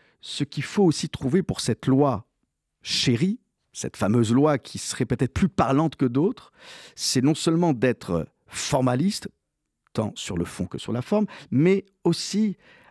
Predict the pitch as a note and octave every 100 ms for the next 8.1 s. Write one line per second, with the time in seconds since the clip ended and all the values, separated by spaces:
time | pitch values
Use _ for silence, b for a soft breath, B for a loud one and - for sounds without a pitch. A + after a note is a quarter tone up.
0 | b C#3 B2+ A2 G2+ - - B2+ A#2 E3
1 | D3+ C#3 B2+ G3 D3 B2+ - E3 - -
2 | F2+ - - - _ - B - C#3+ D3+
3 | F#3+ E3 D3+ C3+ C#3+ B2+ - D3 F3 F#3+
4 | - _ b C#3 C3+ - - F3 A2+ G2+
5 | A#2 C#3+ D3+ C#3 - G#2 F2+ G#2+ - G3
6 | - - B2+ A2 - - - _ _ _
7 | B B B C3 C3+ D3+ D3+ - E3 E3+